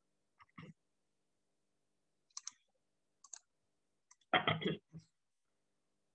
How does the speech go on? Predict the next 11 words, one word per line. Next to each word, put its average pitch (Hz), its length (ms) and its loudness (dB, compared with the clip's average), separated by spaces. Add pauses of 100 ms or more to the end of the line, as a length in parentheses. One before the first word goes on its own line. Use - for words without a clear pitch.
(140)
Oh 110 60 12
yeah. 143 360 12 (380)
So 175 120 12
the 165 140 12
effectivity 190 880 12
is 196 160 12
then 185 320 12 (380)
Ama 160 360 12
divided 165 380 12
by 160 80 12
Ima 160 400 12